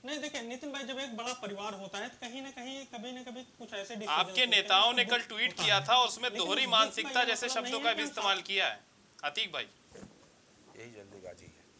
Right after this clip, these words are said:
Speaker 1: नहीं, नहीं, ऐसा नहीं है, ऐसा नहीं।
Speaker 2: दोहरी
Speaker 1: देखिए,
Speaker 2: मानसिकता
Speaker 1: हमें
Speaker 2: जैसे
Speaker 1: अधिकार है
Speaker 2: शब्दों
Speaker 1: दुख
Speaker 2: का
Speaker 1: व्यक्त
Speaker 2: इस्तेमाल
Speaker 1: करने
Speaker 2: किया है
Speaker 1: का,
Speaker 2: आपके
Speaker 1: कहीं ना
Speaker 2: नेताओं
Speaker 1: कहीं
Speaker 2: ने अखिलेश
Speaker 1: हमारे
Speaker 2: यादव
Speaker 1: साथ
Speaker 2: के लिए।
Speaker 1: नाइंसाफी हुई है। हाँ।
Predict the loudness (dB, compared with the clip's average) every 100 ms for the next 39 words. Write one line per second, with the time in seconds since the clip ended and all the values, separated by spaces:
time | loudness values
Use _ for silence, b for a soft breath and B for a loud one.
0 | -20 _ -2 -2 0 0 2 0 -4 -10
1 | -10 -6 -2 2 6 8 6 6 4 4
2 | 8 8 8 6 0 0 2 0 2 4
3 | 2 4 6 8 6 4 0 0 0 0
4 | -2 -2 -2 -2 -2 -4 -8 -10 -10 -14
5 | -12 -10 -10 -10 -12 -20 -20 -20 -20 -20
6 | -20 -14